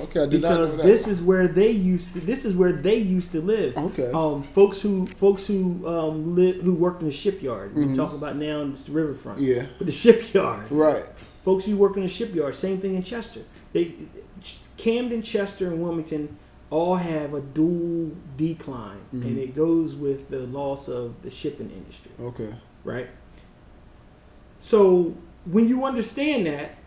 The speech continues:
Speaker 2: and now you see thirty, forty years later,
Speaker 1: Mm-hmm.
Speaker 2: this is the narrative,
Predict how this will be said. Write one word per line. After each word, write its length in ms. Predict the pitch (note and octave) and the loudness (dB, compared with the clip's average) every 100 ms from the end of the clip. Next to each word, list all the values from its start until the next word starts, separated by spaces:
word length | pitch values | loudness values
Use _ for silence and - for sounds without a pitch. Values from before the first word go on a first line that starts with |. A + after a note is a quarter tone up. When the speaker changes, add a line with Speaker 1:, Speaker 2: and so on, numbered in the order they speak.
| - - - - | -20 -20 -14 0
Speaker 2:
and 140 | G3 | 4
now 100 | A3+ C4 | 4 4
you 220 | A#3+ A#3+ | 2 2
see 600 | - A#3+ A3+ G#3+ G#3 - - - - - - - - - | 0 0 2 0 -2 -4 -14 -20 -20 -20 -20 -20 -20 4
thirty, 440 | G3 G2+ G3+ G3+ G3 | 10 10 10 0 -4
forty 440 | - G3+ G#3 G3 G3 | -2 6 8 8 4
years 680 | F#3+ - F3 F#3+ F3+ E3 | -2 -4 4 8 8 8
later, 520 | G3 B3 G3+ G3 G3 | 4 4 4 2 0
Speaker 1:
Mm-hmm. 260 | B2+ A#2+ D3+ | -6 -6 4
Speaker 2:
this 240 | A3 A3 | 4 6
is 180 | G#3+ F3+ | 0 2
the 100 | E3 | 2
narrative, 720 | F3 A#3+ B3 G#3 G#3 F3+ F3+ | 2 2 2 2 4 4 4